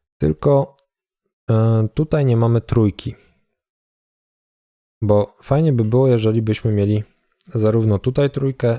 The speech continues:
jak i tutaj. Wtedy możemy skorzystać z tego wzoru. Mm,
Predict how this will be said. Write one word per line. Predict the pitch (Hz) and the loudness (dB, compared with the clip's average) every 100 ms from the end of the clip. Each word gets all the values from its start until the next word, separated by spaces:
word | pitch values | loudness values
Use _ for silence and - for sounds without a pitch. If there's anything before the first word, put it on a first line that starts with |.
| - | -4
jak | 110 107 110 | -6 -4 -8
i | |
tutaj. | - 113 - 95 - _ _ _ _ _ _ _ _ _ | -4 -4 -4 -10 -12 _ _ _ _ _ _ _ _ _
Wtedy | 113 123 | -2 0
możemy | 117 110 110 | 2 2 0
skorzystać | 104 104 101 - 98 | -2 -2 -2 -2 -4
z | - | -4
tego | 104 104 | -4 -2
wzoru. | 101 101 92 90 _ _ _ _ _ _ _ _ _ _ _ _ - - | 0 0 0 -4 _ _ _ _ _ _ _ _ _ _ _ _ -20 -6
Mm, | 113 104 101 98 98 | 0 2 2 2 0